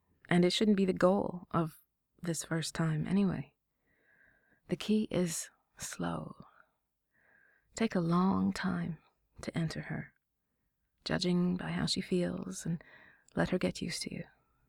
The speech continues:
You can always pull out and try again another time if she's too tense. But once you are fully inside her, just remain still, just for a bit, let her body adjust to you.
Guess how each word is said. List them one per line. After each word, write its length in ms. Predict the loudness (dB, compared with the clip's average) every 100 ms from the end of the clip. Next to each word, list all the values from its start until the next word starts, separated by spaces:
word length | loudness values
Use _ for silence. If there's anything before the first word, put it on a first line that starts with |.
| _ _ _ -12
You 80 |
can 140 | -2 0
always 400 | 4 4 2 -4 -14 -20 -20 -20 _ _
pull 200 | 2 4
out 220 | 4 4
and 100 | 2
try 220 | 2 2 2
again 180 | 2
another 280 | 2 2 0 -2
time 380 | 0 0 -2 -4
if 120 | -6
she's 200 | -4 -6
too 140 | -4
tense. 540 | -6 -6 -10 -10 -18 -18 _ _ _ _ _ _ _ _ -20 -20 -20 -20 _
But 220 | 0 2 0 0
once 280 | 4 4 6
you 120 | 6
are 180 | 4 2
fully 320 | 4 6 6
inside 440 | 0 -2 -4 -4
her, 260 | -6 -8 -10 -10
just 320 | -4 -4 -2 4
remain 360 | 6 6 4
still, 500 | 2 2 0 -2 -10 _ _ _ -20
just 180 | -16 -8
for 120 | -6
a 60 |
bit, 240 | -4 -6 -6
let 140 | -8 -10
her 100 | -8
body 320 | -6 -4 -6
adjust 360 | -6 -6 -6 -8
to 180 | -8 -8
you. 140 | -8